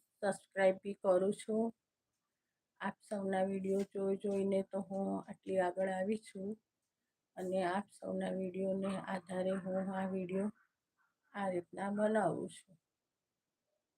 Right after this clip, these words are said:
અને લાઈવમાં પણ આવી રીતના આવતા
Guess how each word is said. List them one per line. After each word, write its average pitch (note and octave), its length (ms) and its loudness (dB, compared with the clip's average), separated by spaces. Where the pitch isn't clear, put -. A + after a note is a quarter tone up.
અને G3 300 -4
લાઈવમાં F#3+ 580 2
પણ G3+ 220 0
આવી F#3+ 280 -6
રીતના F#3+ 380 -8
આવતા F3+ 380 -6